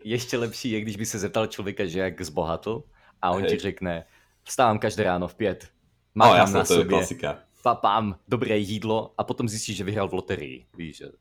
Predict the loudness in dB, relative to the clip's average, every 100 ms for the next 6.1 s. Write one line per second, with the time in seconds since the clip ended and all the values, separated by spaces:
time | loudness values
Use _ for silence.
0 | _ -8 -2 0 0 -2 _ _ -6 -4
1 | -4 -4 -2 -2 -2 -2 -4 _ _ -4
2 | -4 -4 -6 -8 -6 -2 -2 -2 -4 -6
3 | -6 -6 -4 -4 -6 -2 -2 -2 -4 -2
4 | -4 -2 -4 -2 -4 -4 -8 _ _ -10
5 | -6 -4 -4 2 4 4 4 4 2 0
6 | -2